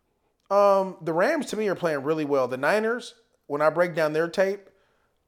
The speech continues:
um, I felt like they dominated the Cowboys. Uh, I felt like they allowed the Cowboys to come back into the game,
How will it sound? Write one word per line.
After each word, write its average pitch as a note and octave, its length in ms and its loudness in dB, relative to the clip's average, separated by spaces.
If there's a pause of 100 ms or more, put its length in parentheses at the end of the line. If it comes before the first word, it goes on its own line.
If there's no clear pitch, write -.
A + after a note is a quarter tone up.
(160)
um, C#3 600 2 (240)
I C3+ 100 -2
felt E3+ 140 0
like D3+ 120 2
they D3 100 -2
dominated C#3+ 480 -4
the D#3 80 -8
Cowboys. B2+ 600 -6 (960)
Uh, B2+ 520 2
I A#2+ 180 -6
felt C#3 160 -2
like C3 160 -2
they C3+ 100 -4
allowed B2+ 320 0
the C3 100 -8
Cowboys B2+ 380 -4
to B2 60 -18
come B2 140 -6
back B2 200 -4
into C3 140 -14
the C3 100 -12
game, A#2+ 360 -12